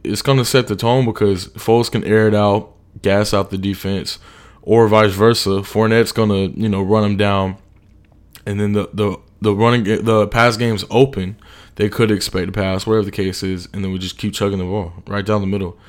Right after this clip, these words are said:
Uh, so them, them touchdowns, I feel like we'll be in the red zone a lot more often as we was in twenty seventeen, and it'll happen. Uh, I did give him more fumbles this year than he's had in his entire career, which was two in one season.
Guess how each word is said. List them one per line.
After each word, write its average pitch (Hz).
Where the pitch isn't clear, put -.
Uh, 95
so 101
them, 107
them 110
touchdowns, 107
I 98
feel 104
like 101
we'll 101
be 101
in 98
the 95
red 101
zone 101
a 95
lot 98
more 95
often 101
as 95
we 98
was 92
in 92
twenty 92
seventeen, 90
and 98
it'll 98
happen. 113
Uh, 104
I 110
did 120
give 127
him 117
more 113
fumbles 101
this 110
year 110
than 98
he's 90
had 95
in 92
his 90
entire 92
career, 92
which 90
was 90
two 110
in 95
one 95
season. 101